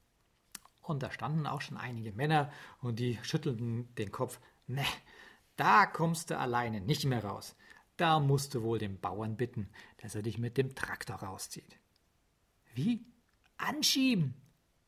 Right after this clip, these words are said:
Ne, das wird nix. Keine Chance. Nicht in dem Hang." Naja, also bin ich wieder runter zu meiner Au-, zu meinem Auto und habe es schon mal präpariert für den Fall, dass der Traktor mich dann holt.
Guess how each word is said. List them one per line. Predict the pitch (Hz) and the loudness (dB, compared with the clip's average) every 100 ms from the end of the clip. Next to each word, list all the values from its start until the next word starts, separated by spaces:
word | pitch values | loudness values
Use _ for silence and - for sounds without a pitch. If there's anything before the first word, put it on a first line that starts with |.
| - | -4
Ne, | 147 175 - - | 0 0 -2 0
das | - 185 - | 6 6 4
wird | 139 - | -6 -10
nix. | 101 - - _ _ - | -12 -12 -12 _ _ -2
Keine | 196 180 147 | 0 2 0
Chance. | - 110 - - - - | 0 -4 -8 -16 -4 2
Nicht | 269 - - | 2 2 -6
in | - 143 139 | -4 -2 2
dem | - 202 196 175 - | 6 8 6 2 -2
Hang." | 135 110 - _ _ _ - - - - - - - - - _ - | -4 -6 -14 _ _ _ -20 -20 -18 -18 -20 -20 -20 -20 -20 _ -4
Naja, | 131 139 190 160 - - - - - | 2 6 6 4 -8 -20 -20 -20 -8
also | 117 139 | 0 0
bin | 135 131 | 2 2
ich | 117 | 0
wieder | 110 110 | -2 2
runter | 151 190 180 | 2 4 0
zu | - | -2
meiner | 107 104 - | -8 -8 -8
Au-, | - - | -8 -10
zu | - 123 | -8 -4
meinem | 110 | 0
Auto | 117 240 - 247 - - _ - | 8 8 10 6 6 -4 _ -6
und | 147 127 | -4 -2
habe | 143 143 | -2 -2
es | |
schon | - 135 | -2 0
mal | 127 | -2
präpariert | - 120 113 131 160 165 - _ _ _ - - - | -4 -10 -4 4 4 4 -6 _ _ _ -20 -20 -18
für | - 127 131 | -4 0 2
den | 135 | 0
Fall, | - 98 110 | -2 -4 -4
dass | 113 113 | -6 -6
der | 117 - | -8 -6
Traktor | 110 117 - 123 107 | -6 -4 -6 -6 -4
mich | 104 - | -6 -4
dann | 120 131 | -2 8
holt. | 170 185 - | 12 12 10